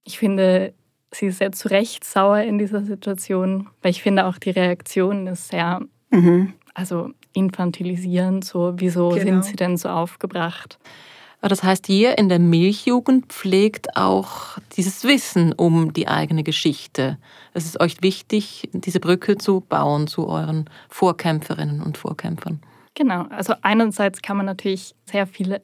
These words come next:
Speaker 1: lernen und es ist auch einfach interessant, sich damit so auseinanderzusetzen, wie sich die Diskussion verändert und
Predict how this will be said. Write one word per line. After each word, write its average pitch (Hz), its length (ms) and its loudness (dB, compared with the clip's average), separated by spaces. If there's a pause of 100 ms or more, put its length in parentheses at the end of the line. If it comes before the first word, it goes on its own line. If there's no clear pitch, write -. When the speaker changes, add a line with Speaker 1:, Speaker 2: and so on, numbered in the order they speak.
Speaker 1:
lernen 202 500 -2
und 190 140 -6
es 190 160 -10
ist 185 100 -12
auch 190 160 -6
einfach 185 280 -8
interessant, 196 800 -6
sich 190 180 -4
damit 202 240 2
so 202 80 0
auseinanderzusetzen, 196 1300 -2
wie 202 80 2
sich 185 200 -2
die 214 120 0
Diskussion 208 560 0
verändert 185 920 -4 (280)
und 185 720 -2